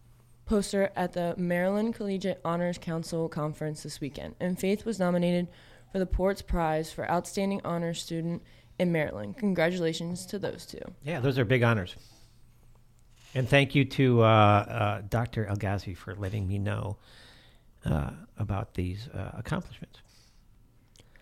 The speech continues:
Speaker 1: Feeling a need to do some spring cleaning? If so, Hood Engage would like your help cleaning up Gambrel Gymnasium. Head over anytime between ten A M and three P M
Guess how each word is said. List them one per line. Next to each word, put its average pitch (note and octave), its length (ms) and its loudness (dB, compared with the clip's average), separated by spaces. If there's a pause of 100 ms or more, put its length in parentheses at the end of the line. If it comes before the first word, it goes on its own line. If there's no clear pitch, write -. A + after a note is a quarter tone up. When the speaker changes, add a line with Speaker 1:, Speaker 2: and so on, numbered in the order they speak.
(480)
Speaker 1:
Feeling A#3+ 280 2
a A3+ 40 4
need G#3+ 240 2
to A3 60 -8
do G#3 240 -2
some G3+ 220 -4
spring G3 320 -2
cleaning? G3 520 0
If A#3 160 2
so, F#3 420 0 (340)
Hood A#3 420 2 (220)
Engage G3 480 0
would F#3 200 0
like F3+ 280 2
your G3+ 160 6
help E3+ 320 2
cleaning F3+ 340 2
up E3+ 140 -2
Gambrel F#3 420 2
Gymnasium. F3 640 -6 (480)
Head A#3+ 180 8
over G#3 220 6
anytime G3+ 500 4
between E3 540 -2
ten F#3 220 0
A A3+ 140 4
M F#3 200 4
and E3+ 100 -2
three F#3 180 0
P F#3+ 220 0
M D#3 260 0